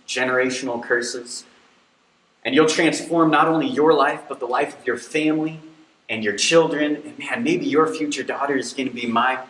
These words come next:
future daughter's and son's best friend." But it starts with passing out the popsicle.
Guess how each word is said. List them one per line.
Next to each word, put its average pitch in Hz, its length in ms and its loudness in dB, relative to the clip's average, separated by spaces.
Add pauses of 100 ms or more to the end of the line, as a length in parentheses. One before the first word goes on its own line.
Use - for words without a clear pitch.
(180)
future 127 320 -4
daughter's 120 440 0
and 110 120 -6
son's 120 400 -4
best - 460 -6
friend." 139 580 -2 (2250)
But 113 120 -8
it - 40 -12
starts 131 320 -4
with - 140 -12
passing 117 360 -8
out 104 140 -8
the 101 60 -16
popsicle. - 580 -12